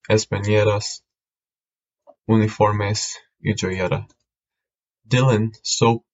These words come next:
soltó el silbato y el juego comenzó. Corremos al campo, mir-, mirando el juego y arbitrando. Cincuenta minutos después, el juego se terminó.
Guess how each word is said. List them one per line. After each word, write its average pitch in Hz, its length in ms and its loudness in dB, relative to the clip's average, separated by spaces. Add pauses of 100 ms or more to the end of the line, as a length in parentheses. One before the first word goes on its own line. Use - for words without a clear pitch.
soltó 139 680 2
el 110 160 4
silbato 104 680 -2 (500)
y 107 100 2
el 98 80 4
juego 110 400 2
comenzó. 87 540 -4 (960)
Corremos 120 520 2
al 101 120 0
campo, 131 600 0
mir-, 110 360 0 (240)
mirando 113 640 2
el 101 200 -4
juego 110 420 2
y 101 100 -2
arbitrando. 98 800 -4 (1900)
Cincuenta 120 640 2
minutos 120 500 0
después, 123 680 0
el 101 120 0
juego 110 360 2
se 101 180 -2
terminó. 87 560 -4